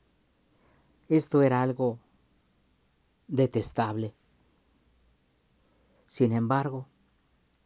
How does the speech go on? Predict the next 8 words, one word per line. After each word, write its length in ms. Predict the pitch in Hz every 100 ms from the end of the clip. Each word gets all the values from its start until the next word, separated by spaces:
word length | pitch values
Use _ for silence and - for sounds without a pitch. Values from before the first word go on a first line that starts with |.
| _ _ _ _ _ _ _ _ _ _ _ _ -
Dios 280 | 165 170 175
nos 200 | 170 139
muestra 460 | 151 147 - 117
a 60 | 110
través 500 | 117 117 127 120 -
de 80 | 127
este 320 | 113 - 123
acto 540 | 123 135 - 127 123